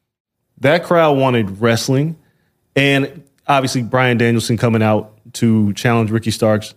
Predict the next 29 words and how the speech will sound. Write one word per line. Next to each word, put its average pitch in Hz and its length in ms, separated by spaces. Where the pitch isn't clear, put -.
it's - 100
gonna 131 160
cool 127 320
people 107 260
down. 98 260
They're 196 100
like, 240 100
"All 254 120
right, 220 140
cool. 113 340
It's - 100
Danielson." 107 440
But 165 220
everybody's 190 460
over 165 120
the 143 100
C 156 160
M 135 80
Punk 127 260
thing. 104 180
Now, 135 340
I - 60
had 147 160
some 127 100
time 131 220
to - 60
think 120 160
about 95 280
this. - 240